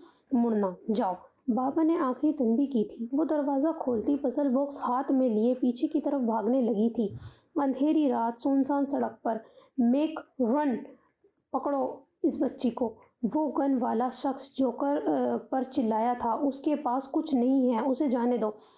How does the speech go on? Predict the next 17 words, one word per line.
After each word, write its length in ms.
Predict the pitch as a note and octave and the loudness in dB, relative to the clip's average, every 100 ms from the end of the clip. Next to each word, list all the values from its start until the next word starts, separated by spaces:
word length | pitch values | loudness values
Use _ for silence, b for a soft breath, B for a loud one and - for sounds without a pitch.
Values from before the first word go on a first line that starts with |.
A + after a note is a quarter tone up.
| B _ F4 | B _ -2
उसके 340 | D4 - D4 | 0 0 0
बाप 320 | A3 A#3+ B3 | 0 0 2
ने 160 | B3+ C4 | 2 2
गाड़ी 320 | A3+ A3+ B3+ | 2 2 2
से 140 | C4+ C4+ | 2 2
निकलते 420 | B3 B3 G#3+ C#4+ | 2 0 0 -2
कहा 240 | C4 A3 | 0 -2
था। 140 | A#3 A3+ | 0 0
"मुझे 260 | A3+ C#4 | 2 2
बताओ, 380 | A3+ G#3+ A3+ G#3 B B - | 0 -2 -2 -2 B B -2
वो 180 | B3 C#4+ | 0 2
महलूल 480 | C4 A#3 A#3+ B3+ G#3+ | 2 2 2 2 2
तुमने 440 | C#4+ C4+ A#3+ C4 | 2 2 4 2
और 200 | C4+ C4+ | 2 0
तुम्हारे 360 | C#4+ G#3 A#3+ A#3+ | 0 0 0 0
दोस्तों 380 | B3 A#3+ C#4 | -2 -2 0
ने 160 | B3+ A#3+ | 0 0